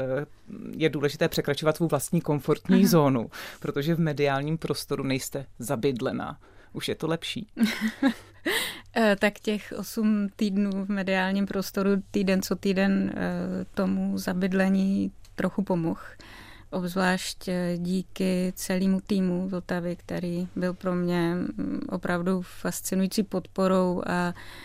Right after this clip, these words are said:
Speaker 2: eh, zážitek toho, eh, té možnosti mluvit, eh, s lidma různých profesí a najít nějaký společný tvar pro,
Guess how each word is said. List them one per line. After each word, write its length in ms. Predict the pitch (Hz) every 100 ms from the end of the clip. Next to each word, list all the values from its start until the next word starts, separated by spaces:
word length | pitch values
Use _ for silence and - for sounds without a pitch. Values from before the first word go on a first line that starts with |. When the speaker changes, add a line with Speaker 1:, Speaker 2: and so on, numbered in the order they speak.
| - -
Speaker 2:
eh, 280 | 175 185 180
zážitek 600 | 170 185 190 175 185 -
toho, 480 | - 190 185 190 190 - -
eh, 540 | 196 185 180 180 180 185
té 120 | 190
možnosti 680 | 190 190 185 190 - - 202
mluvit, 640 | 196 185 180 180 190 185 - - -
eh, 180 | 190
s 100 | 185
lidma 280 | 196 185 190
různých 340 | 185 180 190 185
profesí 720 | 190 175 190 175 - 185 -
a 100 | 190
najít 240 | 180 180
nějaký 300 | 185 175 185
společný 580 | - 190 185 - 185 185
tvar 300 | 175 180 180
pro, 320 | - 185 180